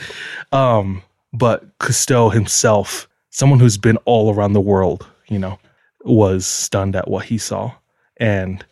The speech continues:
in interviews over time, every time people asked him about it, he struggled to talk about it. It just baffled his, it sounded like it was beyond, like,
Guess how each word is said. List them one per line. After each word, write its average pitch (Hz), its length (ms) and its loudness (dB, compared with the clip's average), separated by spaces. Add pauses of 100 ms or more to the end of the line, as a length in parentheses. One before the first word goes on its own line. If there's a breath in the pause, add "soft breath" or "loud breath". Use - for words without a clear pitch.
(160)
in 113 160 2
interviews 110 800 2 (240)
over 123 240 2
time, 120 300 0
every 113 200 2
time 127 200 0
people 117 240 2
asked - 360 -4
him 135 200 4
about 139 260 2
it, - 160 -4 (320 soft breath)
he 104 380 0
struggled 98 420 -4
to - 60 -18
talk - 260 -8
about 85 220 -10
it. 80 100 -18 (1120)
It 107 140 -2
just 113 240 -6
baffled 98 480 -4
his, - 680 -10 (640)
it 120 200 -2
sounded 135 440 2
like 113 200 0
it 123 60 4
was 107 220 2
beyond, 110 500 4
like, 101 240 -6